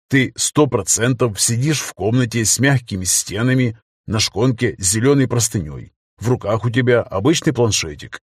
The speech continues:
и ты не придумал ничего лучше, чем попробовать найти в сети таких же, как ты. Если твоя судьба ещё не решена,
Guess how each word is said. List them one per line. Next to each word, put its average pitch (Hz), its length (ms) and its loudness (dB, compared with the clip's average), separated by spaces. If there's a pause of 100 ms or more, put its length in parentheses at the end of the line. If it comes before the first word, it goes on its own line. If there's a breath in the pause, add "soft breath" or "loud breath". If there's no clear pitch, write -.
(140)
и 123 80 0
ты 135 260 2
не 123 180 2
придумал 131 420 2
ничего 131 560 2
лучше, 117 500 0
чем 127 300 0
попробовать 135 540 2
найти 104 340 -2
в 113 80 0
сети 104 500 -2
таких 127 440 0
же, 123 100 2
как 120 240 -2
ты. 73 260 -14 (320)
Если 123 320 0
твоя 120 280 0
судьба 117 360 0
ещё 113 380 0
не 113 280 0
решена, 90 560 -4